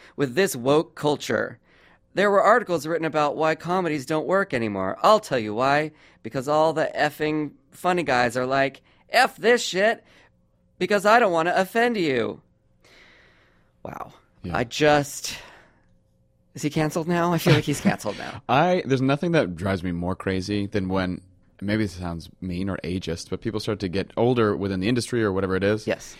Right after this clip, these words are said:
Speaker 2: And they start to resent younger people, you know, or people who are more progressive or whatever it is. Like, I remember watching a Dana Carvey special and somebody, like,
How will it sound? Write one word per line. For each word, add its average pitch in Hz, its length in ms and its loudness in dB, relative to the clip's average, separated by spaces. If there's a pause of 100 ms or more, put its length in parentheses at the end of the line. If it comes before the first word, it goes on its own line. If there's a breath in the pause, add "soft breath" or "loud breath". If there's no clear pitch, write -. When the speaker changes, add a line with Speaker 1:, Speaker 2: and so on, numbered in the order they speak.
(500 loud breath)
Speaker 2:
And 110 540 2 (260)
they 113 120 2
start 110 220 0
to - 80 -6
resent 92 360 -2
younger 95 320 -2
people, 85 420 -8 (260)
you 107 100 0
know, 87 300 -2
or 98 240 2
people 98 280 -2
who 92 180 0
are 87 460 0
more 92 200 -6
progressive 87 420 -4
or 90 60 -2
whatever 85 280 -4
it 80 60 -6
is. 80 460 -8
Like, 95 100 -2
I 98 40 -2
remember 104 200 0
watching 101 220 0
a 95 40 -4
Dana 92 220 -4
Carvey 90 280 -4
special 87 360 -6
and 85 100 -8
somebody, 92 280 -6
like, 82 200 -6